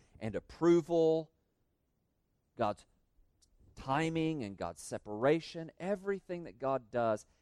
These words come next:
has intentionality behind it.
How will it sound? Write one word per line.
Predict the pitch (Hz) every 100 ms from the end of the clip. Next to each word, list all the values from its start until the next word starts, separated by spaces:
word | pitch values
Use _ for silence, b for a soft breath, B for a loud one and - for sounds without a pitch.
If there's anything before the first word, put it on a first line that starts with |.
| _
has | 127 123 - _ _ _ -
intentionality | 120 - 135 - 117 107 104 95 82
behind | 80 98 92 90
it. | -